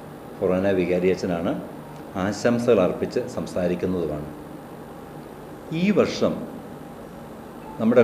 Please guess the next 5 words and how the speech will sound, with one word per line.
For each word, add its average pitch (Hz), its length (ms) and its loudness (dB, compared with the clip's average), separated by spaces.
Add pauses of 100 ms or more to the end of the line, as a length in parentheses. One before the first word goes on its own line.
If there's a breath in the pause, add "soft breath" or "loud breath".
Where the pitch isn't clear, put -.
കോളേജിൻ്റെ 104 580 8 (1080)
പ്ലേസ്മെന്റ് 147 680 4
സെല്ലിൻ്റെ 104 400 6 (100)
ആഭിമുഖ്യത്തിൽ 92 600 2 (1120)
അൻപത്തിരണ്ട് 120 720 6